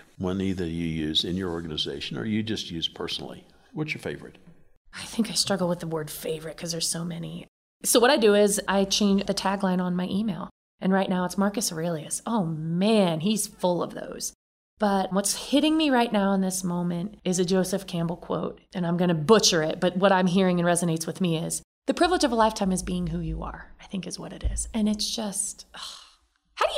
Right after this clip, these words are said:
Speaker 2: you not resonate with that, right? Like, it's just amazing.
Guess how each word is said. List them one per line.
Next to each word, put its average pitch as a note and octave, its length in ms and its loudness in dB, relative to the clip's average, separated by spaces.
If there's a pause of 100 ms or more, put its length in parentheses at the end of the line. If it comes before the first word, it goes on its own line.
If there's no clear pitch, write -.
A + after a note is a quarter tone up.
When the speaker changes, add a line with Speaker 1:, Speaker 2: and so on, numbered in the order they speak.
Speaker 2:
you G#3+ 60 8
not G3 300 4
resonate D#3+ 440 -2
with D3+ 160 -8
that, - 200 -8
right? F3 360 -2
Like, E3 240 -2
it's - 160 -4
just - 260 -4
amazing. F3 420 -4